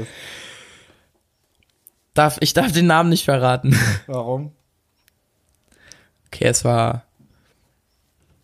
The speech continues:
Speaker 2: es war eine Figur aus meinem Englischbuch damals. Nein,
Speaker 1: <laughs>
Speaker 2: Spaß. <laughs> Nee, geil, du hast auf jeden Fall recht, aber ich fand das so inspirierend. Ich wollte auch noch was droppen.
Speaker 1: Okay.
Speaker 2: <laughs>
Speaker 1: How horny
Speaker 2: Is
Speaker 1: is
Speaker 2: that
Speaker 1: that
Speaker 2: then? I think I spider. Ich glaub, ich spinne, Alter.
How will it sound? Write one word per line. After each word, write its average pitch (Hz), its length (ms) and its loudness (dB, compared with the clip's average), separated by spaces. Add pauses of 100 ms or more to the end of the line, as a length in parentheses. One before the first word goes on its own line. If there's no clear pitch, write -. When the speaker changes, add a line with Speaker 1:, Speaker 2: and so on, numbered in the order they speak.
(480)
Speaker 2:
es - 160 -12
war - 80 2
eine 131 160 2
Figur 127 380 0
aus 123 140 0
meinem 120 180 -4
Englischbuch 120 520 -6
damals. 123 400 -6
Nein, 160 240 4
Speaker 1:
<laughs> - 0 -
Speaker 2:
Spaß. - 720 -2
<laughs> - 40 0 (880)
Nee, 202 220 6
geil, 185 340 4
du 147 80 -2
hast 151 140 -6
auf - 140 -10
jeden 190 120 -2
Fall 143 160 -4
recht, 160 300 -6
aber 127 100 0
ich 123 80 -4
fand 143 160 0
das 135 100 0
so - 80 -2
inspirierend. 131 600 0
Ich - 140 -6
wollte 113 160 2
auch 113 80 2
noch 110 120 -2
was 110 180 -4
droppen. 110 280 -4
Speaker 1:
Okay. 117 320 -4 (420)
Speaker 2:
<laughs> - 400 -12
Speaker 1:
How 139 240 0
horny 151 380 2
Speaker 2:
Is 143 140 2
Speaker 1:
is 143 140 0
Speaker 2:
that - 20 -2
Speaker 1:
that 139 260 2
Speaker 2:
then? 123 300 2 (200)
I 123 120 4
think 165 260 0
I 120 100 4
spider. 123 600 0
Ich - 80 -20
glaub, - 180 -8
ich - 140 -8
spinne, 117 400 -8
Alter. 123 260 -8